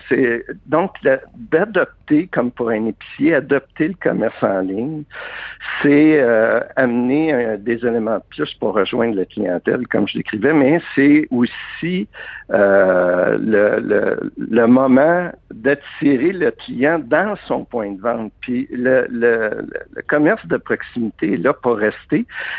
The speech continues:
Puis là, je, j'abordais à peine, euh, le côté de l'achat local. Ben, l'achat local, c'est les produits locaux. C'est mettre en valeur, euh, des produits dans un circuit court. Donc, c'est de la proximité. Et ça,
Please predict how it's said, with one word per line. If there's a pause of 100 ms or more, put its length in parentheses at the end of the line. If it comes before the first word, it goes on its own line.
(160)
Puis
là,
je,
j'abordais
à
peine,
euh,
le
côté
de
l'achat
local.
Ben,
l'achat
local,
c'est
les
produits
locaux. (580)
C'est
mettre
en
valeur,
euh, (220)
des
produits
dans
un (180)
circuit
court.
Donc,
c'est
de
la
proximité.
Et (160)
ça,